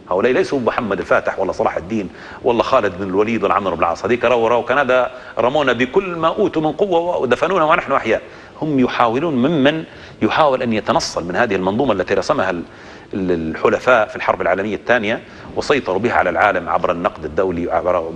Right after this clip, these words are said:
البنك الدولي وعبر المؤسسات الحقوقية وعبر المؤسسات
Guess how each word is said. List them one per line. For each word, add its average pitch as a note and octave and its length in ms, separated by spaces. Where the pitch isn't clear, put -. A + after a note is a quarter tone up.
البنك E2+ 380
الدولي F2+ 320
وعبر F2+ 300
المؤسسات F2+ 560
الحقوقية G2 500
وعبر G2 220
المؤسسات G2 380